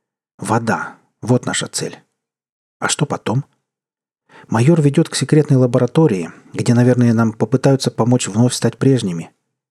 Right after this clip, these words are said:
Очередная лаборатория. Цель.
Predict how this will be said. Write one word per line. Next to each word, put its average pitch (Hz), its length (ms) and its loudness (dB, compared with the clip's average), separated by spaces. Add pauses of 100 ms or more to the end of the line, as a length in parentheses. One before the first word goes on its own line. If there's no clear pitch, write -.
(360)
Очередная 117 640 -2
лаборатория. 90 840 -6 (760)
Цель. - 440 -6